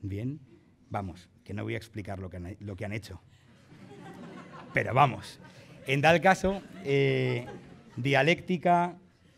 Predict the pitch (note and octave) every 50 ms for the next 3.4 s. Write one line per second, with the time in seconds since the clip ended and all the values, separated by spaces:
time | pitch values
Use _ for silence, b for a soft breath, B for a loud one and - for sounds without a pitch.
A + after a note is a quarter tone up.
0 | _ _ _ A2+ A#2 A#2 A#2 B2+ D3 D#3 D3+ B2 D#3 D3 - D3+ D3+ D3 D3 C#3+
1 | C#3+ C#3 C#3 - - - - - A2 G#2 G2+ G2+ F#2+ C#3 C#3+ D3 C#3 C#3+ C#3+ C#3
2 | C#3 C3+ C3 - - - C#3+ C3+ C#3 C#3+ C#3+ D3 C#3+ C3 A2+ A2 G#2 G#2 A2 G2
3 | A2 G2+ F#2+ G2+ G2+ G2 F#2+ G#2